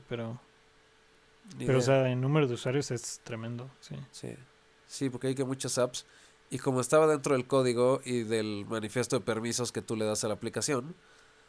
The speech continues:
Speaker 2: casi todos pueden entrar a tus contactos,
Speaker 1: Ajá.
Speaker 2: a tu información de dispositivo, llamadas y así,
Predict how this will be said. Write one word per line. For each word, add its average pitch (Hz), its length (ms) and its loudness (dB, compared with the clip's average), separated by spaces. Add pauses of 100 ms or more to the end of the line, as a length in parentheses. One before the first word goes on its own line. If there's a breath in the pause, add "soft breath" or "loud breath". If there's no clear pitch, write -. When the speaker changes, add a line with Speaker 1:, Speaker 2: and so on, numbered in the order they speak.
(480 soft breath)
Speaker 2:
casi 139 240 2
todos 143 280 4
pueden 120 240 0
entrar 117 500 2
a 120 100 0
tus - 220 -4
contactos, 139 920 -4 (140)
Speaker 1:
Ajá. 123 300 -2 (420)
Speaker 2:
a 117 180 -2
tu 113 260 -2
información 113 640 -2
de 131 140 0
dispositivo, 127 800 -2
llamadas 113 680 -2
y 104 40 -4
así, 139 300 -4